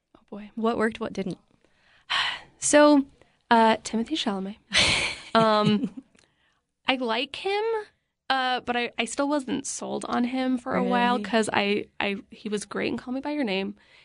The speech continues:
Speaker 1: In Lady Bird, he was good, but, like, there's only so much you can do with that character, so
Speaker 2: Oh,
Speaker 1: I
Speaker 2: I
Speaker 1: just,
Speaker 2: l-
Speaker 1: like,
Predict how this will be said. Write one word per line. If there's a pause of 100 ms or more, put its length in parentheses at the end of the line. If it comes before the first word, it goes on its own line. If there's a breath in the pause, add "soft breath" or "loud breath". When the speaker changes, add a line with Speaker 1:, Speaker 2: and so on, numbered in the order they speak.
Speaker 1:
In
Lady
Bird,
he
was
good,
but,
like,
there's
only
so
much
you
can
do
with
that
character,
so
Speaker 2:
Oh,
Speaker 1:
I
Speaker 2:
I
Speaker 1:
just,
Speaker 2:
l-
Speaker 1:
like,